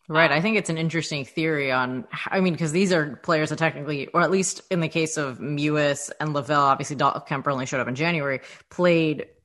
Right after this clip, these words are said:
Speaker 1: basically an entire season's worth of matches or trained for an entire season. Obviously, Lavelle's playing time is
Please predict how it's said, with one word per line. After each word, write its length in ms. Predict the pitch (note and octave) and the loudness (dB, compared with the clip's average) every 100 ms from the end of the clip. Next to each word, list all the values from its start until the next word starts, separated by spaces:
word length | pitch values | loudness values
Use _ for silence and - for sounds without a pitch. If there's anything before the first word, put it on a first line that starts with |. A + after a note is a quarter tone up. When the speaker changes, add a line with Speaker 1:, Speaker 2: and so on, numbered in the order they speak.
| _ - | _ -4
Speaker 1:
basically 420 | F3 D#3 D#3+ E3+ | -2 0 -2 -2
an 60 | |
entire 400 | D3+ D3 B2+ B2+ | 0 0 -2 -2
season's 420 | C3+ D3+ D3 D#3 C#3 | -4 -6 -6 -8 -4
worth 240 | C#3+ C#3+ | -2 -2
of 100 | C#3 | -4
matches 800 | C3+ C#3 E3+ E3 - C3+ C#3 C#3+ D3 - | -4 0 2 2 -2 -2 -4 -6 -8 -2
or 220 | E3 C#3+ | 0 -2
trained 460 | - E3 D3 D3+ | -4 -2 -2 -4
for 120 | - C#3 | -6 -6
an 60 | |
entire 380 | B2+ C#3+ C3 C3 | -4 0 0 0
season. 240 | C#3 C#3 | -6 -6
Obviously, 300 | C3+ C3 D3 | -4 -4 -4
Lavelle's 320 | D3 C#3 C3 - | -4 -2 -4 -4
playing 300 | D3+ B2 B2 | -4 -4 -2
time 260 | A#2 A#2+ | -4 -4
is 380 | B2 - - - | -6 -6 -8 -10